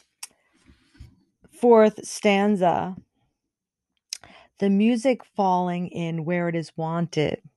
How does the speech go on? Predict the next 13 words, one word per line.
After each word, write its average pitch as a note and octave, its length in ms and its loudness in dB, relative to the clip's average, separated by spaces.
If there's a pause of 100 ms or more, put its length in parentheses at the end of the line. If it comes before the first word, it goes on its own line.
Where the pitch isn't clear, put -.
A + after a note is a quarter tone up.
(640)
and E3+ 180 -2
stopping E3+ 640 0
where D#3 180 -2
it D3+ 80 -4
is D3+ 160 -6
not D#3 480 -4 (240)
wanted." - 880 -10 (1800)
I D#3+ 400 4
swear E3 580 2
he's E3+ 260 0
the F3 100 0
best F3+ 320 4
poet. F3 640 6